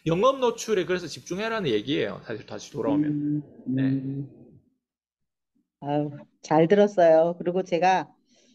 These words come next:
Speaker 2: 어, 어떻게 보면은 되게 일반적인 영업하는 사람들이 하는 그런 질문을 드리게 됐는데, 이게 결국은, 어,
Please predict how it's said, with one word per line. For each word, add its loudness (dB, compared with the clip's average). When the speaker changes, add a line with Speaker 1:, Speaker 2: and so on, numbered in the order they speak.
Speaker 2:
어, 0
어떻게 0
보면은 -2
되게 -4
일반적인 -2
영업하는 -2
사람들이 -6
하는 -4
그런 -2
질문을 -2
드리게 -4
됐는데, -2
이게 0
결국은, -4
어, -10